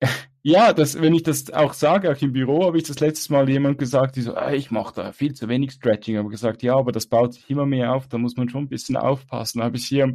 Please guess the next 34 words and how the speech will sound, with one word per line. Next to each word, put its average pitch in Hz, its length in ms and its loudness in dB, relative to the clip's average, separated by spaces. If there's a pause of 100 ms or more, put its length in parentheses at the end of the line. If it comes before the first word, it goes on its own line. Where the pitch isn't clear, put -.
glaub 143 200 4
ich, 156 120 -6
ein 147 80 -4
bisschen 143 300 -2
Angst 127 360 -2
gemacht 120 440 -2
mit - 180 0
dem, 117 280 0 (160)
<laughs> - 180 -20
weil, 135 200 2 (1080)
weil 147 260 4
ich 160 160 -2
glaube, 147 600 4
es 135 180 -8
ist 151 340 -8 (320)
es 135 220 -8
ist 131 120 -14
ja 135 120 2
auch 135 140 2
jeder 131 240 2
Mensch 123 280 2
anders 156 640 0
und 131 400 -2
ich 127 220 -6
hatte 131 220 -4
das - 260 -8
auch 165 300 0
nie 175 180 -2
vorher 170 600 0
und 127 220 -4
ich - 120 -20
glaube 127 360 -2
erst 139 400 -4
so, 135 300 -2